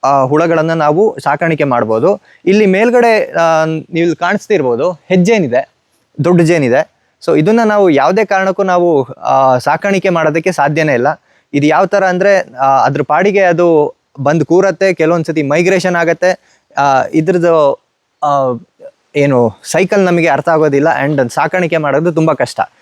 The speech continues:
ಇದು ಓಪನ್ ಸ್ಪೇಸಲ್ಲಿ ನೀವು ಹೆಜ್ಜೆನೇನು ನೋಡ್ತಿದ್ದೀರಲ್ವಾ, ಅದು ಓಪನ್ ಸ್ಪೇಸಲ್ಲಿ ಕಟ್ಟುವಂಥದ್ದು. ಆದ್ರೆ ಇದು ಏನು ತುಡುವೆ ಜೇನು ಅಂತೀವಲ್ವಾ, ಇದು ಒಳಗಡೆ, ಆ, ಮರದ ಹು-, ಮರದ ಪೊಟ್ರೆ ಒಳಗಡೆ ಅಥವಾ ಹುತ್ತದ ಒಳಗಡೆ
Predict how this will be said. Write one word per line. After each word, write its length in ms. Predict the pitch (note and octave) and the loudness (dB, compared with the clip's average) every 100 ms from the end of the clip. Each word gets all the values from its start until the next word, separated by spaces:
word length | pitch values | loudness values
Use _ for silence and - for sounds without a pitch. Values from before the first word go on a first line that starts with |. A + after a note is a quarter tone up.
| _ - | _ -2
ಇದು 180 | E3 E3+ | 0 2
ಓಪನ್ 360 | F3 G#3 A3+ | 0 0 -2
ಸ್ಪೇಸಲ್ಲಿ 440 | - F#3+ E3 C3 B2+ | -2 -4 -2 -2 -2
ನೀವು 160 | C3+ C3+ | -2 -2
ಹೆಜ್ಜೆನೇನು 920 | C#3 D3 G3 G3 E3+ D3+ C#3+ B2 B2 | -2 0 0 0 0 0 0 -2 -2
ನೋಡ್ತಿದ್ದೀರಲ್ವಾ, 720 | C#3+ D#3 D#3 B2+ B2 A2+ D#3 G3+ C#3 | -2 0 -2 0 2 2 0 -2 -2
ಅದು 200 | D3+ - | -2 0
ಓಪನ್ 340 | F3+ G3+ A3 | 0 0 -2
ಸ್ಪೇಸಲ್ಲಿ 360 | - F#3+ F3 D#3+ | 0 -2 0 -2
ಕಟ್ಟುವಂಥದ್ದು. 720 | C#3+ C#3+ D3 B2 B2 E3 F#3+ - - - | -2 0 0 0 0 0 -4 -8 -14 -4
ಆದ್ರೆ 380 | D3 E3 G#3 G#3 | -2 0 0 0
ಇದು 500 | D3+ D3 C#3+ C3 - - | 0 2 2 0 -4 -6
ಏನು 240 | D3 D3+ C3+ | -2 -2 0
ತುಡುವೆ 280 | D3+ G3+ | 2 2
ಜೇನು 240 | F#3+ F3+ D#3+ | 2 0 -2
ಅಂತೀವಲ್ವಾ, 460 | C3 B2+ A2 C3 F3+ _ _ - | -2 -2 -2 -2 -4 _ _ -4
ಇದು 300 | E3+ A3 - _ - | 0 0 0 _ -4
ಒಳಗಡೆ, 460 | C#3 G3+ G#3 B2+ - _ _ | -2 0 2 0 -4 _ _
ಆ, 140 | B2 A#2+ | -2 -2
ಮರದ 320 | B2 C#3 D#3 | 0 0 0
ಹು-, 320 | C3+ C3+ A#2+ | 0 0 2
ಮರದ 260 | B2 C#3 C3+ | 0 0 -2
ಪೊಟ್ರೆ 300 | C#3+ B2+ D#3+ | -2 -2 0
ಒಳಗಡೆ 400 | C#3+ B2+ A#2 A2 | 2 2 2 0
ಅಥವಾ 220 | A#2 B2+ | 0 -2
ಹುತ್ತದ 320 | A#2+ D3 G3 | -2 -2 0
ಒಳಗಡೆ 320 | D3+ A#2+ G#2 | 0 0 0